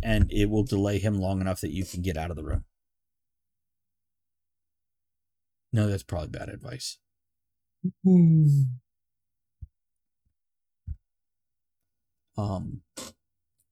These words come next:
Speaker 1: yeah, self-responsibility is something we pound down on a lot here in the tavern, and yeah. Okay,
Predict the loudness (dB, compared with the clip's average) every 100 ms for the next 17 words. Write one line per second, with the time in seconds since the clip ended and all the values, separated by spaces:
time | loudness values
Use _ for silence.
0 | _ _ _ _ _ _ -20 _ _ _
1 | _ 2 6 6 8 8 8 4 2 4
2 | 2 2 -2 -2 -4 -4 -4 -6 -8 -10
3 | -12 -12 -4 -4 -4 -8 -14 -14 -16 -18
4 | -20 _ -14 -12 -10 -12 -14 _ -8 -8
5 | -8 -10 -10 -10 -10 -12 -14 -14 -12 -10
6 | -8 -10 -12 -16 -20 _ _ _ _ _
7 | _ _ _ _ _ _ -18 -14 -14 -16
8 | _ _ _ _ _ _ _ _ _ _
9 | _ _ _ _ _ _ _ 2 2 2